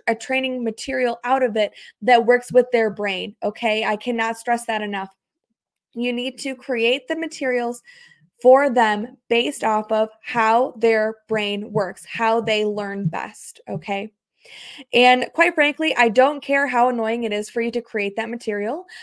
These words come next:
I don't care what you have to learn to be able to create it. If you've never done a video before and they prefer videos, then guess what? Go find yourself a YouTube video of how to <laughs> create a video.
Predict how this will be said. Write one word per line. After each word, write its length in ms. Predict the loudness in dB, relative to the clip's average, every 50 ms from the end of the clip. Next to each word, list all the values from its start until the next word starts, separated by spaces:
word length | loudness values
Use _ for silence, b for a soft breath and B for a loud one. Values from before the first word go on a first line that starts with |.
| B B
I 120 | B 2
don't 260 | 2 2 2 2 0 -2
care 260 | 0 0 2 2 0
what 160 | 0 -2 -2
you 140 | -4 -4 -4
have 180 | -2 -4 -4 -4
to 120 | -4 -4
learn 420 | -2 -2 -2 -4 -4 -6 -8 -10 -8
to 120 | -4 -4 -4
be 180 | -2 -2 -2
able 140 | -2 -2 -2 -4
to 100 | -6 -8
create 420 | -8 _ -4 -2 0 0 0 0
it. 160 | -2 -4 -4 -8 B B B B B 0
If 180 | 0 0 0
you've 180 | 0 -2 -2 -2
never 280 | -2 -2 0 0 0
done 180 | 0 0 0 0
a 60 | -2
video 280 | -2 -2 -2 0 -2 -2
before 380 | -4 -6 -6 _ -4 -2 -2
and 240 | -2 -2 -2 -4 -2
they 100 | -4 -4 -6
prefer 420 | -6 -8 -8 -4 -2 0 0 0
videos, 380 | -2 -2 -4 -2 -2 -2 -2 -4 -6 B B B B B
then 120 | -4 -2
guess 240 | 2 2 2 2 2
what? 260 | 0 0 0 0 -2
Go 140 | -4 -4 -4
find 260 | -4 -4 -6 -6 -6
yourself 320 | -6 -6 -4 -4 -4 -4 -4
a 40 | -6
YouTube 500 | -6 -6 -6 -8 -8 -8 -8 -8 -6 -4
video 440 | -4 -2 -2 -2 -2 -2 -2 -2
of 200 | -4 -4 -6 -6
how 200 | -4 -4 -4 -4
to 200 | -4 -4 -8 -8
<laughs> 0 |
create 460 | -8 -8 -4 2 4 4 6 6 6 6
a 40 |
video. 560 | 6 8 8 6 6 4 2 2 2 2 0